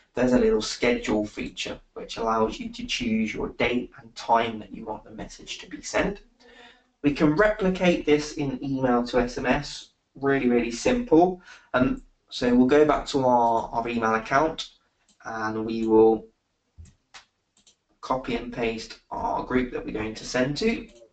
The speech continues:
Uh, so what we're going to do here is we're just gonna put in Sched, which is S C H E D, and then equals, and then we're gonna put the year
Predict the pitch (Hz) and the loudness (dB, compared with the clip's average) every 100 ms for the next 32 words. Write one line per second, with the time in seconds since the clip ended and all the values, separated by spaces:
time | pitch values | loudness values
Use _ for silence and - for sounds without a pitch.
0 | _ _ _ _ - _ _ - 120 - | _ _ _ _ -20 _ _ -6 -6 -6
1 | - 117 113 113 - 139 123 123 120 - | -4 -2 0 -2 0 0 2 2 2 0
2 | 123 123 120 147 151 151 - - - 147 | -2 0 4 6 6 4 0 -10 -10 -8
3 | 143 139 143 131 127 123 123 - - - | -8 -6 -4 0 0 0 -6 -16 -20 -20
4 | - - - - - _ _ _ - - | -12 -12 -8 -8 -10 _ _ _ -16 -2
5 | 151 185 180 127 120 127 123 - - - | 0 2 0 -4 -4 -2 -2 -6 -14 -16
6 | - _ - 147 - - - _ - - | -18 _ -8 -6 -6 -12 -18 _ -10 0
7 | 135 127 127 123 - - _ 127 123 131 | 2 2 2 0 0 -10 _ 0 4 6
8 | 143 151 151 - _ _ - 113 113 113 | 8 6 4 -12 _ _ -12 -4 -2 -2
9 | - - 180 180 - 170 170 165 165 - | -6 -2 -2 -2 0 2 4 2 -2 -4
10 | - _ 131 131 135 147 143 139 131 - | -10 _ -4 0 2 2 2 0 0 4
11 | 127 - - 123 120 - - - 123 156 | 2 2 -8 -6 -4 -6 -10 0 4 6
12 | 202 220 | 6 2